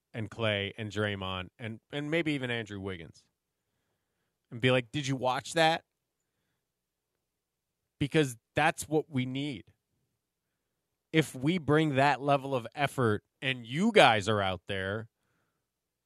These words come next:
we're gonna cruise on Thursday. 'Cause you get a shot, a legit shot, not in a back-to-back,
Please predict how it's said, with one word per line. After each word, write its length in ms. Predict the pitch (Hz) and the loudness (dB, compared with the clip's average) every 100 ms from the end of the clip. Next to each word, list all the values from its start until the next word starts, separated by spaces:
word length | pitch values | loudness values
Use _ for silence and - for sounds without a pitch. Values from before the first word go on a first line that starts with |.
| _ _ _ _ _ - | _ _ _ _ _ 2
we're 140 | 220 | 4
gonna 200 | 214 151 | 4 2
cruise 560 | - - 233 247 220 143 | -2 -8 -4 0 2 2
on 240 | 123 104 | 0 -2
Thursday. 640 | 117 110 95 90 82 82 _ _ _ _ _ _ _ _ _ _ _ _ _ _ _ _ _ _ _ _ _ _ _ _ _ _ | 0 0 0 -4 -10 -12 _ _ _ _ _ _ _ _ _ _ _ _ _ _ _ _ _ _ _ _ _ _ _ _ _ _
'Cause 180 | 180 180 | -2 0
you 80 | 233 | 0
get 200 | 254 233 | 0 0
a 60 | |
shot, 440 | 165 - 208 151 - | 0 4 4 4 0
a 80 | 151 | -2
legit 420 | 147 156 165 208 | 0 2 2 0
shot, 420 | - 123 92 104 - _ _ _ _ _ _ _ _ _ 120 | 0 -2 0 -2 -6 _ _ _ _ _ _ _ _ _ -2
not 380 | 127 151 170 | 6 6 6
in 100 | 165 | 2
a 60 | 123 | -2
back-to-back, 800 | 104 92 - 90 85 80 87 | -2 -6 -8 -12 -10 -10 -14